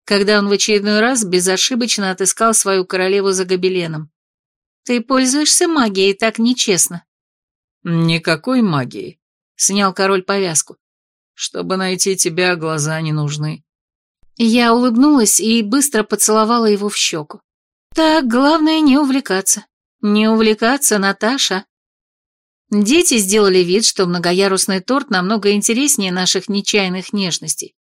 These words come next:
А у меня сердце замерло от счастья. Так бывает.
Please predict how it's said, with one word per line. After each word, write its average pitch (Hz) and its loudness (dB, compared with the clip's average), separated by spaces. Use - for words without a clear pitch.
А 185 0
у - 0
меня 196 0
сердце 220 -2
замерло 180 -2
от 190 -6
счастья. 170 -6
Так 262 -2
бывает. 254 -2